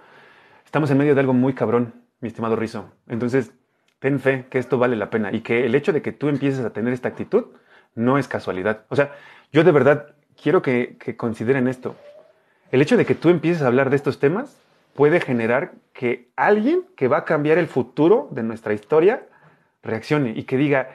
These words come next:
"Es que gracias a que Rizo en algún momento en una plática me contó de algo de información alterna, ayudó a que mi mente cambiara". Y que ese cabrón sea el futuro presidente o esa persona, es mujer, hombre, lo que sea,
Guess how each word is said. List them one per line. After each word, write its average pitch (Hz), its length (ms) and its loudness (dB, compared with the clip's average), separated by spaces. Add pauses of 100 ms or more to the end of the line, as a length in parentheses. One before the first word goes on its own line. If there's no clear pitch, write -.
(180)
"Es 143 140 -2
que 185 100 0
gracias 151 440 0
a 117 100 -4
que 120 120 -4
Rizo 165 360 0
en 131 100 -4
algún 120 220 -4
momento 156 520 -2
en 127 140 -6
una 151 220 -6
plática 156 520 -2 (300)
me 127 140 -2
contó 131 360 0
de 123 460 -2 (280)
algo 143 320 2
de 120 80 0
información 113 500 -4
alterna, 160 520 -2 (480)
ayudó 123 520 2
a 156 100 0
que - 120 -8
mi 110 180 -4
mente 123 340 -4
cambiara". 107 500 -4 (320)
Y 123 100 -8
que 160 160 -2
ese 175 180 -2
cabrón 147 320 2
sea 175 480 4 (200)
el 117 140 -2
futuro 127 360 0
presidente 131 440 0
o 104 240 -2
esa 104 220 -12
persona, 117 500 -2
es 110 120 -10
mujer, 139 380 0
hombre, 143 200 -2
lo 110 60 -6
que - 80 -16
sea, 160 180 -4